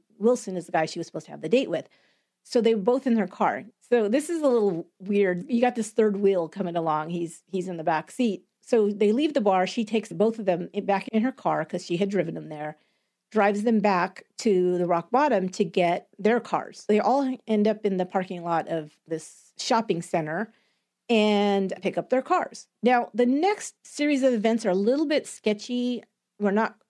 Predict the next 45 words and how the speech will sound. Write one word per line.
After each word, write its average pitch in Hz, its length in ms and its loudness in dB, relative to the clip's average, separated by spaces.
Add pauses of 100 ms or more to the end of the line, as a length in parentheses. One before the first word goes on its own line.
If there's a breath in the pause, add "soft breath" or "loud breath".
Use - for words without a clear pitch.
exactly 180 540 -4
sure 285 220 -2
what 269 140 -2
happened. 269 600 -2 (380 soft breath)
We 220 140 2
do 277 320 0
know 254 420 0
that 220 260 0 (120)
Janine 208 380 2
drives 185 380 0
home. 185 520 -4 (300)
So 226 320 0 (120)
her 359 160 2
house 233 640 -2
is 196 180 0
in 190 120 -2
Los 262 200 -2
Gatos. 170 540 -2 (440)
It's 208 320 -2
about 254 680 0
a 330 80 -2
nine-minute, 214 760 2
an 202 80 -2
eight 262 160 2
or 302 60 -2
nine-minute 202 440 0
drive 170 400 0
from 165 520 -2 (160)
the 196 100 -2
prune 196 280 -2
yard 165 240 -4
where 170 100 -6
they 160 120 -6
were 151 140 -6
at. 151 260 -8
So 185 120 -4
it's 180 120 -6
very 262 240 0
close. - 440 -8 (480)
We 233 160 4
know 226 180 2
that 294 180 -2
she 294 180 -8
drives 254 340 -2
home. 180 400 -2